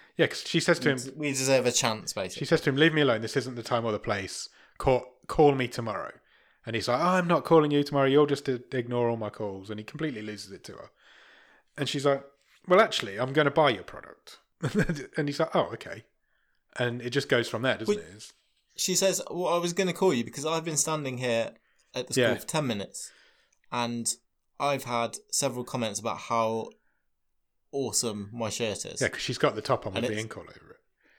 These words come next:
Speaker 1: it.
Speaker 2: Yeah, with all, all over the back. And she says, "I was gonna ask you to design something like this 'cause I think it's got potential."
Speaker 1: Yeah, 'cause it's got all the different logos on, all on one top,
Speaker 2: Yeah.
Speaker 1: hasn't it? She's like,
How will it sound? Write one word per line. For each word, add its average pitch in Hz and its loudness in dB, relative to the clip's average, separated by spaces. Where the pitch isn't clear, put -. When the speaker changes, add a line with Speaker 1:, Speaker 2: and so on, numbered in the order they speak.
Speaker 1:
it. - -16
Speaker 2:
Yeah, 127 2
with 117 -4
all, 127 0
all 123 -4
over 113 -2
the 110 -8
back. 104 -6
And - -8
she - -8
says, 110 -6
"I 147 4
was 143 2
gonna 123 0
ask 117 -2
you 117 -4
to - -4
design 113 -4
something 110 -6
like 95 -8
this 95 -6
'cause - -10
I 95 -4
think 95 -8
it's 104 -12
got - -8
potential." - -12
Speaker 1:
Yeah, 110 -8
'cause - -10
it's 120 -6
got 143 4
all 135 4
the 113 -4
different 117 -2
logos 101 -10
on, 98 -12
all 113 -4
on 110 -6
one 101 -10
top, 117 -4
Speaker 2:
Yeah. 117 -6
Speaker 1:
hasn't 101 -10
it? - -18
She's - -12
like, 104 -8